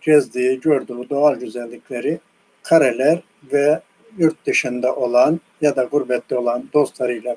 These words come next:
parla-, paylaşır. Onlar da bir nebze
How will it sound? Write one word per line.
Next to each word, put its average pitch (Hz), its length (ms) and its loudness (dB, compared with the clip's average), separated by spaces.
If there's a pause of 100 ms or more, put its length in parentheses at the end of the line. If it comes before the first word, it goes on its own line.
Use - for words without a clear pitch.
parla-, 139 340 2 (140)
paylaşır. 139 560 2 (720)
Onlar 120 420 4
da 156 300 6
bir 170 140 6
nebze 123 540 0